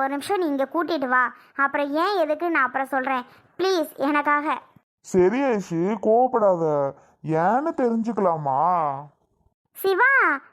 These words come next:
Speaker 1: கூட்டிட்டு வானா கூட்டிட்டு வா. ஏன் எதுக்கு நான் அவன்கிட்ட பேசும்போது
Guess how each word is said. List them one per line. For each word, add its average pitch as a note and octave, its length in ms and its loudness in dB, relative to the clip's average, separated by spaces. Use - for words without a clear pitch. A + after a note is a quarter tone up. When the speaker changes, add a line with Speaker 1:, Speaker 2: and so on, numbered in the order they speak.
Speaker 1:
கூட்டிட்டு B4 520 0
வானா D#4 200 0
கூட்டிட்டு F4+ 400 -4
வா. C#4+ 80 2
ஏன் F#4 260 0
எதுக்கு D#4 320 -6
நான் D#4 140 2
அவன்கிட்ட C#4+ 340 -4
பேசும்போது E4+ 580 0